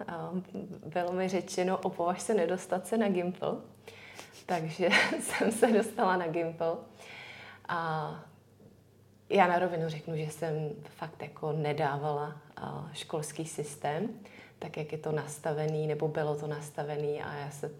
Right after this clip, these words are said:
bojím, že to na většině škol se úplně nezměnilo. A já jsem vždycky měla pocit, že je tam, eh, ponižování, že, nebo to, co jsem já zažívala, že nikdy nebudu dost dobrá, že tam vždycky bylo pár těch premiantů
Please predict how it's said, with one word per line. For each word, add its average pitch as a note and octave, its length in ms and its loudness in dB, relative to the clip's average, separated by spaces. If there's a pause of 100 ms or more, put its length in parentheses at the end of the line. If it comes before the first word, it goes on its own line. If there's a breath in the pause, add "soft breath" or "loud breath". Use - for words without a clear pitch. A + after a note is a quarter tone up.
bojím, C#3+ 300 2
že D3 160 -4
to D3 520 -6
na D3 240 -4
většině D3 500 -4
škol D3+ 420 -2 (420 loud breath)
se - 180 -2
úplně D#3+ 340 2
nezměnilo. D3 760 0 (800 soft breath)
A D3 520 0
já E3 120 -2
jsem E3+ 140 -2
vždycky E3 300 0
měla E3+ 220 0
pocit, E3+ 360 -4
že D#3 140 -2
je D#3 160 0
tam, D#3 320 -2 (100)
eh, D3 120 -6 (460)
ponižování, E3 1160 2
že, C#3 560 -8 (180)
nebo C#3+ 220 -6
to, - 140 -12
co - 120 -16
jsem D3+ 200 -4
já D3+ 180 0
zažívala, D#3 600 -2 (460 loud breath)
že D#3 320 0
nikdy D#3 280 0
nebudu E3+ 320 0
dost D#3+ 260 0
dobrá, D3+ 440 0
že D3+ 100 -4
tam D3+ 120 -6
vždycky C#3+ 300 -6
bylo D3+ 200 0
pár D3+ 280 0
těch D3+ 260 0
premiantů E3+ 800 2